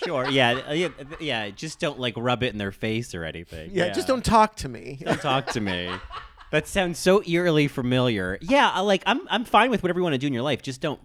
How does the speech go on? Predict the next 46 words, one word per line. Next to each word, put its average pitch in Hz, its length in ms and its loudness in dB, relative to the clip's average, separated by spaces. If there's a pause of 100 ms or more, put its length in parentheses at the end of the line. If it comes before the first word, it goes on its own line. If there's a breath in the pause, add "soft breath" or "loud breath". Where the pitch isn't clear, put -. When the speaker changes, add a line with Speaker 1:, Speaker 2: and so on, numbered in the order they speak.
(300)
Speaker 1:
you 135 120 -4
know, 101 100 -2
I 101 60 -4
just 110 100 -8
don't 127 120 -4
wanna 98 300 -6
have 107 140 -8
it 85 80 -10
rubbed 90 200 -10
to - 60 -16
my 82 120 -14
face. - 440 -10
That's 107 140 -6
all. 143 60 -2
Speaker 2:
Right, 127 520 0
right, 123 380 -2
right, 117 300 -6
Speaker 1:
Um, - 80 -18
Speaker 2:
right. 143 1160 -6
<laughs> 175 160 -8 (800 loud breath)
Yeah, 160 240 6
Speaker 1:
uh. 120 260 0
Speaker 2:
n-, 160 160 -2
uh, 151 500 6
it's, 160 600 -2 (100)
uh, 131 520 0
and 156 200 0 (140)
so 151 240 6
it 147 240 0
certainly 170 300 4
connects 135 480 -2
with 127 580 -2
what 127 240 -2
Eureka 131 360 2
was 127 160 0
talking 120 260 -2
about 120 220 -4
with 127 260 -2
Trinity 131 440 0
and 113 140 -4
how 123 120 -2
she's 139 280 -6
just 147 200 -8
like, 151 200 -2
Hey, 160 160 -4
girl, 95 360 -10